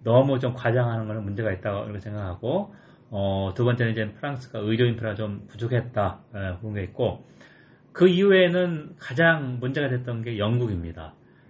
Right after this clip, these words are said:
영국의 사망자가 사만 천 명이 넘었고, 치명률, 그러니까 전체 환자 가운데 사망한 사람 비율이 십이 퍼센트, 십삼 퍼센트, 이탈리아보다 높았습니다. 자, 영국이 이렇게 된 이유는, 어, 봉쇄를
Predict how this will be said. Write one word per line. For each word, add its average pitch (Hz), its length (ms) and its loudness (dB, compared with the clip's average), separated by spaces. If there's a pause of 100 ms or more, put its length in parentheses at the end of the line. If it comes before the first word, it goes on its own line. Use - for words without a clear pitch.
(120)
영국의 123 320 4
사망자가 139 600 0
사만 180 460 0
천 175 200 -6
명이 160 180 -4
넘었고, 113 560 -4 (720)
치명률, 175 640 4
그러니까 107 320 -4
전체 151 400 0
환자 160 420 0
가운데 135 640 0 (440)
사망한 202 500 2
사람 135 340 0
비율이 110 380 -6
십이 202 360 -2
퍼센트, 143 340 -4
십삼 - 280 -6
퍼센트, 113 240 -6
이탈리아보다 127 460 2
높았습니다. 95 840 -8 (540)
자, 101 160 -6
영국이 123 380 2
이렇게 123 240 2
된 120 260 2
이유는, 110 540 0 (800)
어, 92 640 -2
봉쇄를 120 880 2